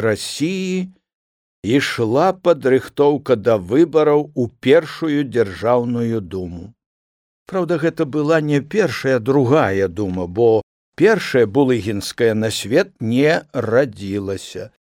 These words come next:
Дзяржаўная дума, змайстраваная па рэцэпту Віта, і з'явілася першай той думай, якая ўсё ж такі была выбрана.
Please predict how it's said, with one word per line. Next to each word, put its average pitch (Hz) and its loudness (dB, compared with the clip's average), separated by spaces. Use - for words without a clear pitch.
Дзяржаўная 208 2
дума, 165 2
змайстраваная 143 0
па 117 0
рэцэпту 113 -2
Віта, 98 -6
і 214 2
з'явілася 113 0
першай 170 0
той 107 0
думай, 170 -2
якая 117 2
ўсё 127 -2
ж 160 -14
такі - -4
была 131 -2
выбрана. 98 -8